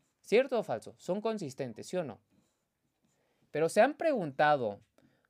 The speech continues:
por qué a veces nos estancamos? Y te voy a decir por qué. Porque estás en un estándar. Y ese estándar ya no te desafía, ya no te hace crecer.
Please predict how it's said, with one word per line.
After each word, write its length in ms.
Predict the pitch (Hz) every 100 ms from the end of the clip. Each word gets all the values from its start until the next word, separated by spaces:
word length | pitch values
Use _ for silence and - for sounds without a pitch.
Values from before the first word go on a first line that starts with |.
| -
por 200 | 160 160
qué 100 | 220
a 60 |
veces 320 | 233 240 233
nos 200 | 202 143
estancamos? 920 | 123 - 107 107 107 123 151 262 - _ _ _ _ _ _ _ _ _ _ _
Y 80 | 131
te 100 | 117
voy 140 | 120 123
a 40 |
decir 240 | 117 110
por 200 | 107 113
qué. 260 | 107 175 131 _ _ _ _ _ _ _ _ _
Porque 220 | 127 123
estás 260 | 123 - 127
en 140 | 143
un 140 | 123 113
estándar. 600 | - 131 139 123 92 - _ _ _ _ _ _ _ _ _ _ _ _ _ _ _ _ _ _ _ _ 127
Y 60 |
ese 120 | 165 214
estándar 460 | 214 175 165 160
ya 140 | 143 139
no 140 | 143
te 100 | 139
desafía, 580 | 113 110 98 143 156 120
ya 140 | 110
no 140 | 123 131
te 100 | 123
hace 240 | 113 123
crecer. 460 | - 98 - 127